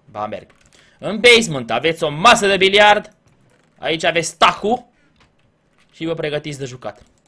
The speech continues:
Oh my God. Nu așa se joacă, bă, distrugi masa.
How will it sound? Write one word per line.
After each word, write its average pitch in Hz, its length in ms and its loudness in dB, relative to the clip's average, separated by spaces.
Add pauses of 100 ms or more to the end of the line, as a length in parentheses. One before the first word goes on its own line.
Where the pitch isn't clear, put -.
(480)
Oh 95 140 -18
my - 160 -20
God. 92 220 -20 (380)
Nu 104 160 -18
așa 110 200 -16
se - 120 -20
joacă, 98 320 -16
bă, 120 300 -12
distrugi 107 420 -18
masa. 117 380 -16